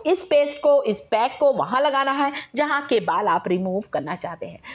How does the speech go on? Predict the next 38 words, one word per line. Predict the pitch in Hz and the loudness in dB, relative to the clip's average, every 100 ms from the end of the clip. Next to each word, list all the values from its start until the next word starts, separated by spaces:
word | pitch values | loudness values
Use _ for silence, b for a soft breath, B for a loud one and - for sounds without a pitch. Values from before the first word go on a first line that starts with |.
| B | B
मान | 262 233 | -2 0
लीजिए | 208 214 | 0 0
आप | 196 202 233 | 0 0 0
अंडरआर्म्स | 247 277 247 247 | 2 2 2 0
के | 247 | -2
बाल | 185 190 190 | 2 0 2
रिमूव | 185 190 233 269 | 0 2 2 2
करना | 254 254 | 0 -2
चाहते | 254 247 247 254 | -2 -2 0 -2
हैं, | 254 254 B - | -2 -6 B 0
ऐसे | 226 220 214 | 0 2 0
ही | 262 294 | 2 0
आपको | - 202 - | 0 0 0
वहाँ | 196 190 - | 0 0 0
पर | 214 | 0
मसाज | 170 185 170 180 214 | -2 -2 2 2 0
करना | - 165 151 | -4 -4 -6
है, | 185 _ B B | -12 _ B B
पाँच | 277 277 311 320 | 0 2 2 0
मिनट | 302 269 269 | 0 0 0
तक | 277 285 | -2 0
लगातार | 214 208 233 226 240 262 | 2 2 2 2 0 2
मसाज | 277 262 254 254 | 0 0 0 0
करना | - 254 262 | -2 0 0
है, | 269 | -2
पाँच | 262 196 190 - | -2 -4 -4 -6
मिनट | 180 - | -10 -6
ऐसे | 170 160 208 | -6 -4 -2
ही | 233 | 0
रहने | 226 226 | 0 -2
दें। | 226 262 B B - | -2 -2 B B -6
इसके | 254 226 | -4 -2
बाद | 196 208 | -2 -2
थोड़ा | - 359 302 | 0 0 2
सा | 302 285 B B _ - | 0 -2 B B _ -8
गीले | 185 240 285 339 | -2 2 4 2
कपड़े | 339 285 508 | 0 0 0
से | 277 | 0